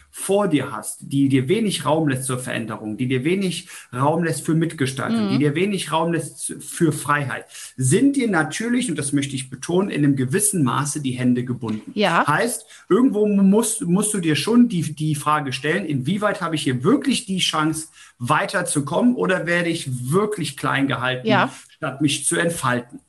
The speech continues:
Speaker 1: Ich glaube aber, die Chance gibt's überall. Und
Speaker 2: Mhm.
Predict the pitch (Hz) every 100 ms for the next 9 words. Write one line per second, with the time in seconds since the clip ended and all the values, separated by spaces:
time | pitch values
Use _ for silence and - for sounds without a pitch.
0 | - - _ _ - 262 277 - 160 156
1 | - 165 185 196 190 160 - 185 208 -
2 | 175 170 156 147 131 127 110 - - 233
3 | 233 262